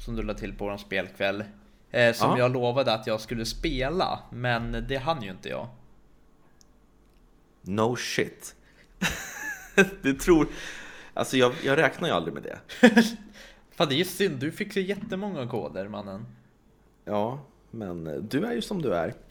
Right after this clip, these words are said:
Speaker 1: Mm.
Speaker 2: Så att det kan ni spela. Ingår också i Game Pass
Speaker 1: Mm.
Speaker 2: om man har det.
Speaker 1: Mycket bra.
Speaker 2: Sen ska jag prata lite grann om en, eh,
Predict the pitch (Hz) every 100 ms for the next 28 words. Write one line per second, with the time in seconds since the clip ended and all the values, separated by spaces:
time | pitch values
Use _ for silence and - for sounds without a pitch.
0 | - 127 123 127 127 - - - - -
1 | - - 151 147 - 139 196 196 175 -
2 | 151 120 110 220 - - - 151 135 127
3 | 123 - 110 98 85 85 98 202 - -
4 | - 127 117 107 101 101 - - 98 92
5 | 139 - - - 113 - 110 104 - -
6 | - - - - - - 175 233 - -
7 | - - - - - - 147 139 135 123
8 | 107 113 - 110 98 - 107 110 98 -
9 | 101 98 95 95 92 90 85